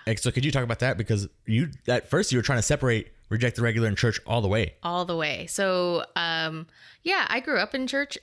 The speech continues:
Speaker 2: and it's something that I have a lot of family members that are pastors, and my grandparents are both pastors. So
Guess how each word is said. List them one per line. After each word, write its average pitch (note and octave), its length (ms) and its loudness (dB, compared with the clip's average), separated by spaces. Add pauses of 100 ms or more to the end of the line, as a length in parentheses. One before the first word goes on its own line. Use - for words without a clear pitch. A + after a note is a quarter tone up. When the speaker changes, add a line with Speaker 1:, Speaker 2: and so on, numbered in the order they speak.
Speaker 2:
and F3 580 -2
it's - 340 -4
something F3+ 520 -6
that D#3+ 280 -2
I - 60 -4
have F3 160 -6
a E3+ 60 -6
lot D#3 280 -4
of E3 140 -6 (200)
family E3 560 -4 (100)
members E3 380 -4
that D#3 100 -4
are D3+ 80 -2
pastors, - 680 -6
and D#3 320 -8
my D#3 480 -6
grandparents E3+ 720 -6
are F3 60 -10
both E3 260 -12 (200)
pastors. G3 520 -10 (340)
So F3 540 0